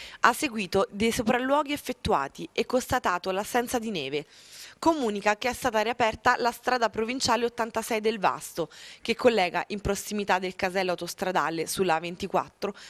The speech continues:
a Sergi con il passo delle Capannelle, ricordando che in caso di precipitazioni nevose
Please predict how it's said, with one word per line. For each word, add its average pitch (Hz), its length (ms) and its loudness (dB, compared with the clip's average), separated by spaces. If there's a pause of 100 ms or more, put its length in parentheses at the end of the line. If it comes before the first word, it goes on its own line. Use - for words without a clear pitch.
(120)
a 240 120 2
Sergi 170 580 -4
con 277 200 -2
il 330 100 -2
passo - 300 0
delle 269 200 0
Capannelle, 208 680 -4 (360)
ricordando 285 580 0
che 170 240 -4
in 196 180 -8
caso 240 300 -2
di 190 100 -10
precipitazioni 190 800 -4
nevose 170 540 -6